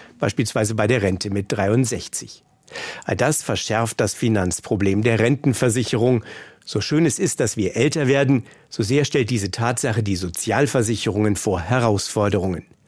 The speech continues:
Schon jetzt fließen aus dem Bundeshaushalt, also aus unseren Steuereinnahmen, jährlich mehr als einhundert Milliarden in die Rente, Tendenz steigend. Die Diskussion um die Aktienrente lenkt daher ab vom eigentlichen Problem.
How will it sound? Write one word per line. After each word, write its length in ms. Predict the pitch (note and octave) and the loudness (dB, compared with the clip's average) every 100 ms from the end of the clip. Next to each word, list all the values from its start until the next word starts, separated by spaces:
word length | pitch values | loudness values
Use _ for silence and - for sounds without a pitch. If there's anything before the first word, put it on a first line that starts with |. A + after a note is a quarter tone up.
| - | -16
Schon 200 | - F#2 | -10 -2
jetzt 340 | A2 A#2+ - - | 0 0 -2 -2
fließen 340 | A#2+ G#2+ B2+ | 0 0 0
aus 120 | G2+ | 0
dem 160 | B2 A2+ | 2 4
Bundeshaushalt, 800 | D3+ C#3 C3 C3+ B2 C3 A2+ - | 4 2 2 0 2 0 -2 -8
also 200 | - G#2 | -6 -2
aus 140 | F2+ - | -2 0
unseren 400 | C3 A2 F#2+ F#2 | 0 2 0 -2
Steuereinnahmen, 840 | - B2+ C3+ C3 A#2 A#2+ A#2+ B2 - - - | -2 2 2 4 4 4 4 2 -2 -18 -6
jährlich 440 | A2+ C#3 D3 C3 C#3 | 2 2 4 2 2
mehr 180 | C3 | 2
als 200 | A2 - - - | 2 -2 -6 0
einhundert 560 | D#3 C#3+ B2+ A2+ - | 2 4 2 0 0
Milliarden 640 | A#2 G2+ A2 A2 B2 A#2 | -2 0 2 2 2 0
in 240 | - G2+ F#2+ | 0 -4 0
die 180 | A#2 C3 | 0 2
Rente, 520 | G#2+ C3 A#2+ C3+ F#2+ - - _ - | 2 2 2 -2 -2 -8 -20 _ -2
Tendenz 560 | B2 G2+ F2 B2 - - | 0 2 0 -2 -4 -12
steigend. 580 | - C#3+ E2+ - - - _ - - - - - - | -4 -2 -2 -6 -16 -20 _ -20 -14 -12 -14 -6 -2
Die 80 | |
Diskussion 500 | A2 - G2+ - D#3 | -2 -2 -4 0 2
um 100 | D#3 | 2
die 120 | A2 A#2 | 2 2
Aktienrente 640 | A2+ - D3+ C3+ C#3 C#3+ | 0 -2 0 2 2 2
lenkt 260 | C3+ B2+ C3 | 2 2 2
daher 240 | A#2+ - | 2 2
ab 180 | B2 - | -2 -2
vom 300 | - C#3+ - | 0 0 0
eigentlichen 680 | - C3 A#2+ B2+ A#2 - A#2+ | 0 2 2 2 2 2 0
Problem. 480 | - A#2+ B2 A2 | 2 2 2 0